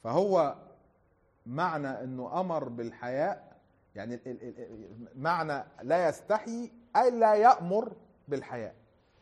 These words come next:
لأنه الأمر بالحياء متعلق بالحياء. فمن فروع أو م-، م-، من، خليها من، من فروع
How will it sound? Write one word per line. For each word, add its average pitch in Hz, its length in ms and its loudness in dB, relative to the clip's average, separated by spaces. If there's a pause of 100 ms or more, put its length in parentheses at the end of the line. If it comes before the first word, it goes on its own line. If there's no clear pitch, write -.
لأنه 170 440 2
الأمر 175 380 2
بالحياء 147 480 0
متعلق 285 520 0
بالحياء. 180 400 -4 (1000)
فمن 147 240 -4
فروع 180 640 6 (720)
أو 131 160 0 (340)
م-، 123 60 -12
م-، 127 440 -8
من، 127 220 -8 (260)
خليها 170 340 2
من، 160 180 -2 (160)
من 135 160 -8
فروع 151 600 4